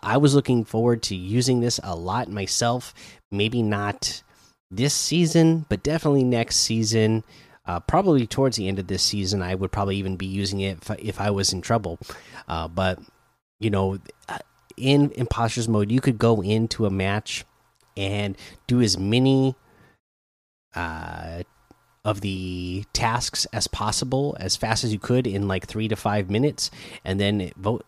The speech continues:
the imposter out. If you went into a private match with just four people, you, everybody could go in there together, you know, and know exactly who the imposter was,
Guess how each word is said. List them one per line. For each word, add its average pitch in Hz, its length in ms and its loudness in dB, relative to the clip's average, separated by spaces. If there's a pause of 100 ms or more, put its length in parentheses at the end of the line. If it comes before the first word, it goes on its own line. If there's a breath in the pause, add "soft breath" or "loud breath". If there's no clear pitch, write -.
(140)
the 107 140 -2
imposter 104 580 -4
out. 117 240 0
If - 160 -6
you 107 60 -2
went 104 160 2
into 101 180 -2
a 95 60 -2
private 113 340 -2
match 117 300 -4
with 92 160 -6
just - 240 -2
four 101 200 0
people, - 400 0 (280 loud breath)
you, 98 180 -6
everybody 98 800 -2 (140)
could 95 160 -6
go 104 180 2
in 107 80 2
there 110 180 0
together, 110 380 -2
you 90 140 -2
know, 107 180 2
and 95 260 -2
know 107 320 4 (240 loud breath)
exactly 101 400 -4
who 101 60 -4
the 101 140 -4
imposter 101 400 -2
was, 139 400 0